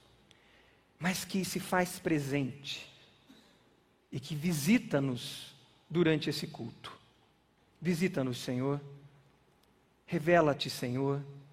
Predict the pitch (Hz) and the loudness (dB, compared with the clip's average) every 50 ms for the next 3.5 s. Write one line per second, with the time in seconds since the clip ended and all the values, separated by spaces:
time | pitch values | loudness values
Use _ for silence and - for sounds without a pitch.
0 | - - _ _ _ - - 175 165 - - - 196 196 220 226 202 196 190 202 | -20 -20 _ _ _ -4 -4 -4 -4 -4 -6 -2 0 2 4 4 4 4 2 0
1 | - 190 175 165 175 180 175 180 - - - 147 - - 123 120 120 107 101 - | -2 -2 2 6 6 6 4 4 -2 -8 -8 -10 -8 -6 -6 -6 -6 -6 -10 -12
2 | - - - - - _ _ - - 139 139 151 175 233 262 220 196 165 151 139 | -16 -20 -20 -20 -20 _ _ -8 0 2 4 4 4 4 6 6 6 6 6 4
3 | 127 117 117 117 - - - - - - | 2 0 -2 -6 -8 -10 -12 -12 -14 -16